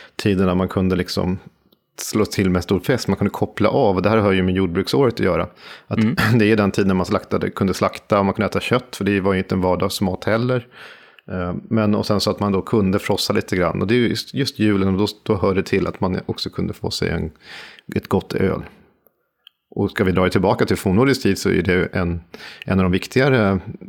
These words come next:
Speaker 1: eh, alltså, <clears throat> religiösa tiderna även där. Men det måste man ju lä-, lägga till, att det firas av helt andra anledningar än Jesus
Speaker 2: Mm.
Speaker 1: i det fallet.
Speaker 2: Mm.
Speaker 1: Jul hör ihop, även Odens namn, han har ett namn som är Julnir.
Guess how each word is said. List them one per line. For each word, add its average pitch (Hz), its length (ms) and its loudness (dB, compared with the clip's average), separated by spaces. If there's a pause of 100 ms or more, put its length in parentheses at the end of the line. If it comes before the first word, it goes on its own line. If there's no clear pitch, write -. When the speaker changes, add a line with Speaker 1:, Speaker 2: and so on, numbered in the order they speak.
Speaker 1:
eh, 92 260 -2
alltså, 95 300 -4 (960)
<clears throat> 113 180 4
religiösa 107 580 4
tiderna 87 540 -2
även 98 260 0
där. 127 240 -2 (1300)
Men 123 100 4
det 117 60 6
måste 123 200 2
man 113 120 4
ju 110 80 4
lä-, 101 140 2
lägga 101 200 2
till, 98 140 0
att 98 100 0
det 107 100 0
firas 107 280 2
av 104 80 0
helt 110 240 2
andra 95 200 2
anledningar 95 540 2
än 85 440 -2 (280)
Jesus 95 720 -2 (560)
Speaker 2:
Mm. 104 160 4
Speaker 1:
i - 20 0
det 90 120 0
fallet. - 500 -6 (420)
Speaker 2:
Mm. 95 120 2
Speaker 1:
Jul 101 300 2
hör 95 200 2
ihop, 92 320 -2 (220)
även 95 240 2
Odens 98 520 2
namn, 104 280 2
han 95 100 0
har 107 100 2
ett - 160 -6
namn 104 180 0
som 92 140 -4
är 90 40 0
Julnir. 101 540 0